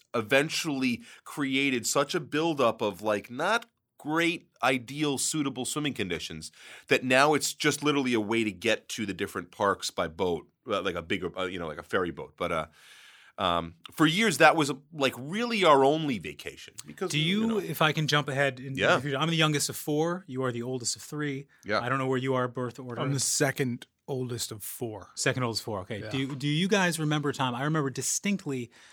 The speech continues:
Speaker 2: approaching my teen years. I'm, like, thirteen. Uh, my oldest sister is now seventeen.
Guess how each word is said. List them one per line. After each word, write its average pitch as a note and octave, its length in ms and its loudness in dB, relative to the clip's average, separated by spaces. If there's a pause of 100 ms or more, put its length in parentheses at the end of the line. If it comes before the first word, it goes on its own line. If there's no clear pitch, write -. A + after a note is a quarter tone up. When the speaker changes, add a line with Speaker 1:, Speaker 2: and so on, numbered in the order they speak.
(320)
Speaker 2:
approaching F3 400 2
my D3 100 4
teen E3+ 380 2
years. F2+ 500 -4
I'm, B2 120 -4
like, A#2 140 -4
thirteen. A2+ 800 -6 (180)
Uh, G#2+ 400 -8
my G2+ 320 -8 (120)
oldest A#2+ 340 -4
sister G#2 280 -6
is G2+ 120 -6
now G2 260 -10
seventeen. A2 800 -2